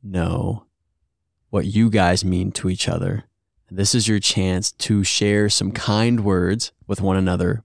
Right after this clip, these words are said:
before we hear how you met and how Connect Her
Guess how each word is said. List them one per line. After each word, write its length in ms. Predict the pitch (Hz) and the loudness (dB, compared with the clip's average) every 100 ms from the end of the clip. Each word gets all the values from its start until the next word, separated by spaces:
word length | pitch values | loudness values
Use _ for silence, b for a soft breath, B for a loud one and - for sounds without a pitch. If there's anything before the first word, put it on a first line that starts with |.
| - | -8
before 460 | 98 - 110 104 | -10 -2 2 4
we 140 | 98 95 | 2 0
hear 480 | 87 98 90 90 - _ | 0 0 0 0 -4 _
how 160 | 98 | 2
you 140 | 120 131 | 4 4
met 300 | 104 95 - _ _ _ _ | 4 2 -2 _ _ _ _
and 100 | - | -4
how 380 | 90 82 85 117 _ _ | -2 0 -2 -6 _ _
Connect 400 | 104 98 98 - | 0 0 0 -2
Her 320 | 82 80 | -2 -2